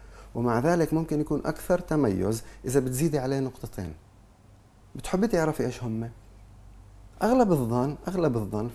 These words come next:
فوق الخمسة وتسعين بالمية من الموظفين حيقولوا لي: "آه بدي". هلأ بقول له نقطتين محددين، ما بكتر. خلال ستين ثانية بعطيه بالضبط شو اللي بدي إياه، وبقول له: "بتأمل منك بكرة الساعة تسعة الصبح"، أو برجع للسؤال: "في إمكانية بكرة تسعة الصبح آخذ هذا الإشي؟"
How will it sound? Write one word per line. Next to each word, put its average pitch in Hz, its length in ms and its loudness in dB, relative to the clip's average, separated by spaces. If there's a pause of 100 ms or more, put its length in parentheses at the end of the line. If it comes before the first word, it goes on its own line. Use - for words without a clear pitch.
فوق 214 180 2
الخمسة 151 320 -2
وتسعين 131 300 0
بالمية 123 300 4
من 120 120 2
الموظفين 117 420 0
حيقولوا 127 260 0
لي: 135 200 -2
"آه 147 80 4
بدي". 92 360 -4 (320)
هلأ 175 200 2
بقول 143 180 4
له 165 60 4
نقطتين 151 440 -2
محددين، 117 680 -2 (320)
ما 151 160 0
بكتر. 120 480 -6 (400)
خلال 170 220 2
ستين - 360 0
ثانية 143 260 0
بعطيه 120 240 2
بالضبط 131 420 -2
شو - 100 -2
اللي 139 100 2
بدي 104 380 -2
إياه، 135 260 0 (300)
وبقول 156 160 2
له: 190 60 6
"بتأمل 175 420 2
منك 147 300 0
بكرة 135 200 -6
الساعة 120 280 -4
تسعة 120 240 -8
الصبح"، 131 460 -6
أو 127 60 0
برجع 160 240 2
للسؤال: 170 440 -2 (360)
"في 123 180 2
إمكانية 135 420 0
بكرة 127 240 -4
تسعة 127 220 -4
الصبح 117 400 -4
آخذ 113 240 -6
هذا 104 160 -4
الإشي؟" - 280 -10